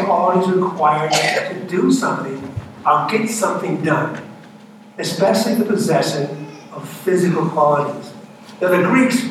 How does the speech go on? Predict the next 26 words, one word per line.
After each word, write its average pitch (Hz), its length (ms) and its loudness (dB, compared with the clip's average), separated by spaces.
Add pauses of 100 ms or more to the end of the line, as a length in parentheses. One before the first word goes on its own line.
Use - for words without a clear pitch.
(100)
really 185 400 4
camped 156 280 -2
on 147 120 0
that 143 240 -2
too. 135 200 -6
They 135 140 -2
had 147 140 2
the - 80 -2
mind, 165 760 0 (400)
rational 143 460 0
thought, 156 420 2
they 131 60 -2
had 135 140 -4
the 143 80 -2
idea 135 680 -2 (360)
of 131 200 -6
the 131 60 -10
soul, 151 720 2
of 131 80 -4
the 127 180 -6
religious 160 400 -2
nature. 151 520 -2 (140)
The 151 60 -8
soul 156 240 2
also 151 400 4
means 165 360 -2